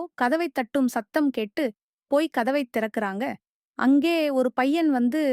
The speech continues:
"பாட்டியம்மாவை கூப்பிடுங்கன்னு" சொல்றான். எல்லாரும் என்ன விஷயம்னு கேக்குறாங்க. நேத்து தாத்தா வந்து, 'இன்று இரவு நான் இறந்துடுவேன். நாளை மாலை நான் பூ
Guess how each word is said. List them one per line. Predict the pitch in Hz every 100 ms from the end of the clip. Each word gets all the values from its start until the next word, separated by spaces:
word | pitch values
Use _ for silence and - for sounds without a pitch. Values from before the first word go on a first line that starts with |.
| 226 214 220 -
"பாட்டியம்மாவை | 262 294 262 226 214
கூப்பிடுங்கன்னு" | 202 240 220 214 214 254 269
சொல்றான். | 214 196 175 - _ _ _ _ _ _ _ _ _
எல்லாரும் | 240 285 330 339 339
என்ன | 254 285
விஷயம்னு | 254 269 262 269
கேக்குறாங்க. | 208 196 196 190 180 - _ _ _ _ _ _ _ -
நேத்து | 262 370 - 311
தாத்தா | 247 226 240 220
வந்து, | 202 220 285 240 -
'இன்று | 254 262 262 233
இரவு | 233 302 285
நான் | 226 262
இறந்துடுவேன். | 220 214 220 196 185 185 _ _ _ _ -
நாளை | 247 277 349 349
மாலை | 254 226 262 240 240 -
நான் | 233 262 285
பூ | -